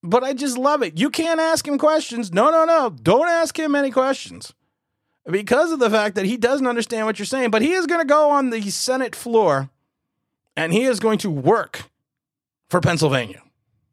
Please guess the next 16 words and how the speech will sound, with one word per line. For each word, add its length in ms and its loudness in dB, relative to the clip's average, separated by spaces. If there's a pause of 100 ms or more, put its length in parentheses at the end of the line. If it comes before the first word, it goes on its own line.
(2250)
The 100 -2
major-, 300 0
the 120 2
people 260 2
that 140 2
voted 360 2
for 80 -6
Fetterman 340 0
in 60 -6
Pennsylvania, 380 -4
you're 120 0
all 100 2
morons. 680 -6
You're 100 -2
all 140 0
idiots. 400 -14